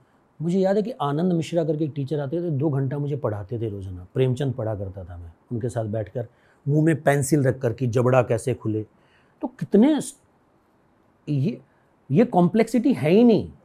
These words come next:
ना बॉम्बे वालों की या इंडस्ट्री वालों की, तो छोड़ ही दो। तो एक अलग ही, बहुत ही लंबा ये टॉपिक है जिस पे बात होनी चाहिए कि कौन से आउटसाइडर, किसकी बात कर रहे हो भाई? नेपोटिज्म एक चीज़ नहीं है, उसके लिए अगर आप बॉम्बे से हो तो आप फॉर्चुनेट ही हो।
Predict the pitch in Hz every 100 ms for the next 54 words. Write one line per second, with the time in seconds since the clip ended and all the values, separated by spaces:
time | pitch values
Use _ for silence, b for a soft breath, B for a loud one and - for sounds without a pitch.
0 | - 120 175 143 156 185 196 190 190 185
1 | 190 196 170 175 - 196 190 185 190 185
2 | 180 156 104 90 _ _ _ _ _ _
3 | _ - 415 285 - 165 208 214 240 135
4 | - 101 185 262 156 135 139 160 208 196
5 | 196 190 190 - 147 147 208 - 127 113
6 | 107 127 135 113 104 101 101 95 - 95
7 | 92 131 147 175 190 160 127 110 113 117
8 | 131 _ _ _ 180 - 185 151 120 120
9 | 107 98 95 131 - _ _ _ _ _
10 | _ _ - 113 123 143 143 180 190 180
11 | 165 - 165 165 147 123 127 - 156 165
12 | 170 180 156 151 165 180 190 202 202 196
13 | 175 - 185 170 135 101